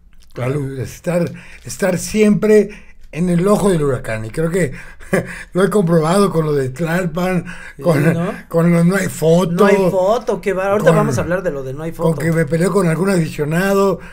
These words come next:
Speaker 2: porque yo ne-, yo, cuando yo era rudo, rudo,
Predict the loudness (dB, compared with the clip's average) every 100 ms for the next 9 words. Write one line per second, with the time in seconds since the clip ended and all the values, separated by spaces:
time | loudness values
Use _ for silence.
0 | -12 -6 -4 0 2 2 2 -2 0 4
1 | 6 4 2 -2 -14 -6 0 2 4 6
2 | 6 6 4 6 4 4 4 4 4 0